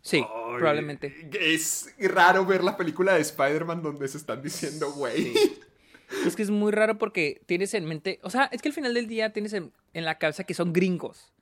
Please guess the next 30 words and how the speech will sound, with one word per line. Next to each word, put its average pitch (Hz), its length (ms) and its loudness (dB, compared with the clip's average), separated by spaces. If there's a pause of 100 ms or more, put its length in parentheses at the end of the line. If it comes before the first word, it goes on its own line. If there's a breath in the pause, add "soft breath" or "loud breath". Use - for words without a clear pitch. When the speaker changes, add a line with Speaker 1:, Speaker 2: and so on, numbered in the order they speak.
(120)
Speaker 2:
Ajá. 185 440 -8
Speaker 1:
O 147 80 -8
sea, 160 100 0
no 165 80 0
son 208 160 2
mexicanos, 185 560 -4
son 190 220 -2
gringos, 240 680 -4 (480)
y, 143 300 -6
pero 196 200 2
aceptas 226 380 0
que - 80 -8
estén 170 220 -4
hablando 180 260 0
en 277 80 2
español, 156 500 -4
¿no? 160 180 -10 (240 soft breath)
Speaker 2:
Ajá, 156 300 -2
Speaker 1:
Pero 175 200 4
Speaker 2:
ajá. 185 80 0
Speaker 1:
es - 100 -6
raro, 208 600 2 (280)
para 180 300 4
mí 185 320 -2
a 214 80 -2
veces 214 320 -6
es 208 100 -2
raro 196 520 -2
con, 180 240 -6 (480)
con, 147 520 -4